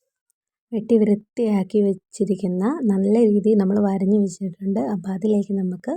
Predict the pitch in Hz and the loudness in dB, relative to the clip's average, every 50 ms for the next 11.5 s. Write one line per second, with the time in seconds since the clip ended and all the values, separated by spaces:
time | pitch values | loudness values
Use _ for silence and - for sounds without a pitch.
0 | 403 - - 220 208 196 196 196 185 240 254 277 269 240 208 214 202 190 175 185 | -8 -6 -4 -2 0 0 0 0 -2 -2 -2 0 0 0 0 0 -2 -2 -4 -8
1 | 185 170 - _ _ _ _ _ _ _ - - _ _ _ - 196 208 190 190 | -12 -16 -20 _ _ _ _ _ _ _ -20 -20 _ _ _ -6 -2 0 2 2
2 | 208 208 - 254 240 220 190 196 196 208 180 - 214 208 202 208 208 202 185 185 | 2 2 0 0 2 2 2 0 -2 -6 -6 -4 -2 -2 0 2 2 2 0 0
3 | 180 185 185 180 - 220 254 302 269 202 190 185 185 180 - - 202 202 190 196 | -2 -2 -4 -4 -4 -6 -4 -4 -2 -2 -2 -2 -4 -4 -4 -4 -2 -2 -2 -4
4 | 190 185 185 190 208 208 185 - - 214 - 202 - 214 196 180 180 196 196 185 | -4 -4 -2 0 0 0 0 -2 -6 -6 -6 -4 -4 -4 -2 -2 -2 -2 -2 -2
5 | 190 196 220 208 185 175 185 196 196 - - 226 262 320 - _ _ _ _ _ | 0 0 0 0 0 -2 -4 -6 -6 -8 -6 -6 -6 -6 -8 _ _ _ _ _
6 | _ _ _ _ - 214 214 214 214 - - 233 - 220 202 190 190 190 190 190 | _ _ _ _ -6 -4 -4 -4 -4 -6 -10 -4 -2 0 0 2 0 0 -2 -4
7 | 190 202 196 196 190 190 190 190 196 226 262 - - - 208 202 202 202 202 185 | -4 -4 -4 -2 -2 -2 -2 0 0 0 -2 -2 -4 -4 -4 -2 -2 0 -2 -2
8 | 185 - 208 196 185 185 175 175 208 196 202 202 190 190 196 196 196 190 190 190 | -2 -2 -2 -2 -2 -4 -4 -4 -4 -2 -2 0 0 0 0 0 0 0 0 -2
9 | 185 185 - 269 320 339 214 196 190 185 190 190 196 202 202 202 - 185 185 185 | -2 -4 -4 -4 -4 -2 -2 0 0 0 0 -2 -2 -2 -4 -4 -4 -2 -2 0
10 | 185 196 185 185 180 190 180 185 185 - 185 185 220 262 - _ _ _ _ _ | 0 -2 -2 -2 -4 -4 -6 -6 -6 -6 -4 -4 -4 -4 -6 _ _ _ _ _
11 | _ _ 214 196 196 202 202 202 226 | _ _ -4 -2 -2 0 0 0 -2